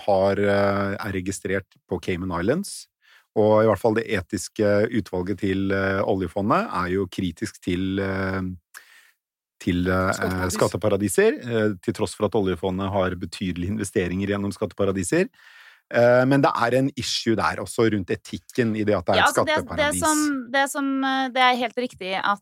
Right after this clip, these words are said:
Speaker 3: eh, oljefondet investerer i selskaper som er registrert i skatteparadiser. Men, for det er et stort men, Stortinget har, eh, gir dem lov til det, ut ifra at de har vedtatt på Stortinget et forventningsdokument til skatt og åpenhet. Så hvis oljefondet,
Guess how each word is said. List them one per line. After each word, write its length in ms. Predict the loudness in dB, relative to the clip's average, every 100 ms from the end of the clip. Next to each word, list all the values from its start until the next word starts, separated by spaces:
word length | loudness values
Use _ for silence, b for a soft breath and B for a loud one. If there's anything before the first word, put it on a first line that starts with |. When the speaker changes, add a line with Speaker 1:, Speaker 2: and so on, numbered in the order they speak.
| _
Speaker 3:
eh, 240 | 2 4 2
oljefondet 580 | -2 -2 -6 -8 -8 -8
investerer 600 | -8 -6 -4 -4 -4 -8
i 40 |
selskaper 460 | -8 -10 -8 -10 -8
som 240 | -8 -6 -4
er 120 | -4
registrert 380 | -4 -6 -8 -8
i 60 |
skatteparadiser. 720 | -10 -12 -10 -10 -8 -8 -10 -10
Men, 480 | 0 2 2 0 -4 _ _ _
for 120 | 0
det 80 | 2
er 140 | 2
et 60 | -2
stort 220 | -10 -8
men, 280 | 0 0 0
Stortinget 640 | -8 -10 -10 -8 -2 -2
har, 300 | 2 2 2 -2
eh, 240 | -4 -6
gir 440 | -8 -8 -8 -10
dem 220 | -8 -8 -6
lov 240 | -6 -8
til 100 | 0
det, 120 | 2 2 0 -6
ut 240 | -6 -6 -8
ifra 500 | -10 -2 2 4 2 -2
at 140 | -4 -8 -12
de 160 | -6
har 120 | -4 -2
vedtatt 440 | -2 -2 -6 -8 -10
på 80 | -12
Stortinget 380 | -12 -10 -10
et 100 | -10
forventningsdokument 1300 | -6 -2 -2 -2 -6 -10 -8 -8 -8 -10 -2 0 0
til 80 | -2
skatt 200 | -6 -4 -4
og 140 | -4
åpenhet. 240 | 0 -2 -2 -20 B B B
Så 140 | -6 -2
hvis 160 | 0
oljefondet, 880 | 2 0 0 -4 -4 -6 2 4 4